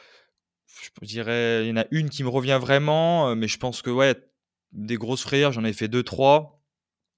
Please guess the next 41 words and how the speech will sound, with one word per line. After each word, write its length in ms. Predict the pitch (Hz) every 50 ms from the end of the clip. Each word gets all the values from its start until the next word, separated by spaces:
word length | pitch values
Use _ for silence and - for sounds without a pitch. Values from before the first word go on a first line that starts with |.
| _ - -
Je 80 | 117 117
me 80 | 120
rappelle 300 | 117 120 107 - 147 139
de 180 | 127 127 131 -
une 240 | - 151 165 170 165
où 180 | 151 135 123 117
je 60 | -
travaillais 340 | - - 123 120 127 135 135
pour 160 | - - 123
une 60 | 120
entreprise, 380 | 120 - - 120 - - 139 131
on 40 | 120
faisait 100 | 110 104
des 100 | 107 110
chalets 240 | - 123 123 123
de 40 | 131
montagne, 380 | 131 127 120 - 131 135 131 120
euh, 180 | 117 113 110 110
sur 240 | - - 117 117 117
Megève. 500 | 120 117 117 113 120 131 147 156 147 143 - _ - - - - - - - - - - _ _ - _
Et, 200 | 107 104 107 104
euh, 260 | 98 95 95 95 85 87 - - - - - - -
il 100 | 107 98
faut 140 | - 104 104
savoir 400 | - - 107 110 120 117 117 -
que, 160 | 113 107 104
bah, 480 | 104 107 101 95 95 92 87 85 95 -
quand 140 | - 110 107
on 40 | 98
travaille 320 | - - 107 107 110 110 110
en 80 | 110
montagne, 500 | 110 113 110 101 - 123 127 135 143 135
nous 240 | 117 110 110 113 110
en 40 | 101
plus 160 | - - 117
c'était 280 | - 107 - - 101 98
pendant 260 | - - 101 101 98
les 140 | 98 95 92
périodes 260 | - 98 98 98 98
d'hiver, 480 | 95 98 92 98 104 113 - - _ _ _ _
euh, 240 | 90 78 76 73